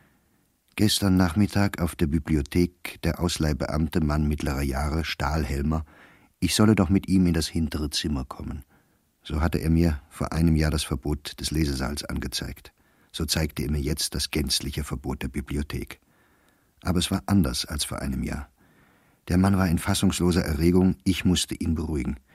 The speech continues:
Er streichelte mir immerfort die Hand, konnte die Tränen nicht unterdrücken. Vorher schon hatte mir im Katalogsaal die Rotin sehr blass die Hand gedrückt.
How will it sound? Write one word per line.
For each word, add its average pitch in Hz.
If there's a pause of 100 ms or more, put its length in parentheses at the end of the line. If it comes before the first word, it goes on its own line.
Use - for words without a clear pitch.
(120)
Er 85
streichelte 98
mir 85
immerfort 101
die 80
Hand, 82
konnte 92
die -
Tränen 80
nicht 76
unterdrücken. 71 (640)
Vorher 98
schon 87
hatte 90
mir 85
im 80
Katalogsaal 80
die 80
Rotin 76
sehr 73
blass 73
die 73
Hand 71
gedrückt. -